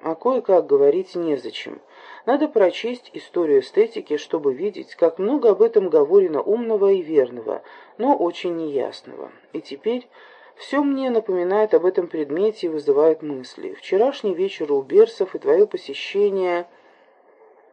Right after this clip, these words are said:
замучившее тебя, Лувра. Примечание восемнадцатое. Вчера после чепухинского квартета Чайковского я разговорился с виолончелем, ученик, очень хорошо играющий в консерватории.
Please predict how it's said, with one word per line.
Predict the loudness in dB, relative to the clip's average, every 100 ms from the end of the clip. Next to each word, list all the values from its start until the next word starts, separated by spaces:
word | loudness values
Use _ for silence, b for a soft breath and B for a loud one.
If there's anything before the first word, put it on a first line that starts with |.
| _
замучившее | 2 4 6 4 0 -4 2 0 0
тебя, | -4 2 6 8 6 4
Лувра. | 2 -2 -4 -2 -2 -2 -4
Примечание | -6 -4 -4 -2 -2 0
восемнадцатое. | -2 -4 -6 -4 -6 -8 -12 -10 -10 -14 B B B B B
Вчера | 0 4 4
после | 2 -2 -4 2 0
чепухинского | 0 -4 -4 -4 -8 -4 -2 2
квартета | 2 2 2 2 0
Чайковского | -10 -2 -2 -2 -2 6
я | 6 6
разговорился | 0 -4 2 6 6 2 4 4
с | 6
виолончелем, | 6 6 4 0 -2 -2 0 -2
ученик, | -6 -6 -6 -6 -10 _ B B B B 0
очень | 0 2 -4
хорошо | 0 2 2 0 0
играющий | 2 2 2 -4 -12 -14 -14
в | -10
консерватории. | -10 -4 -6 -6 -8 -10 -10